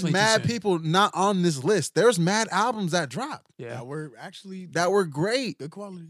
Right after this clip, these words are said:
Speaker 2: You feel me? Now, it may not be as good as his album, 'cause I wanna be honest here when I say I didn't listen to it. I didn't listen to it. It's
Speaker 3: It
Speaker 2: not 'cause
Speaker 3: deserves
Speaker 2: I don't
Speaker 3: to
Speaker 2: like
Speaker 3: be
Speaker 2: him.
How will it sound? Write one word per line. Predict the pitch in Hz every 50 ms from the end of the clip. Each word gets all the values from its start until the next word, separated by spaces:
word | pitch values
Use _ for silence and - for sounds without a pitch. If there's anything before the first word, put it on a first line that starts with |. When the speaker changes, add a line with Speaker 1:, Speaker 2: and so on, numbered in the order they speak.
| 165
Speaker 2:
You | - 165 180
feel | 156 165 196 214 214
me? | 220 214
Now, | 208 202 190 185
it | - - 139 147 160
may | 151 147 147 165
not | 175 170 170 160
be | 156 170
as | 165 147
good | 127 156 151
as | 143 135 -
his | 147 127
album, | 120 123 131 135 139 127
'cause | 127 117
I | 120
wanna | 113 117 123 127 123
be | 127 117
honest | 110 120 123 127 127 - -
here | 139 135 131
when | 117 120
I | 117 110
say | - 120 117
I | 107
didn't | 101 92 107 107 107
listen | 113 117 - - -
to | 151 151
it. | 135
I | 113
didn't | 107 123 135 147
listen | 175 180 - - -
to | 104
it. | 98
It's | 90 -
Speaker 3:
It | 165
Speaker 2:
not | 165
'cause | 165
Speaker 3:
deserves | 151 151 139 127
Speaker 2:
I |
don't | 139 147
Speaker 3:
to | 151
Speaker 2:
like | 160 175 180
Speaker 3:
be | - 190
Speaker 2:
him. | 185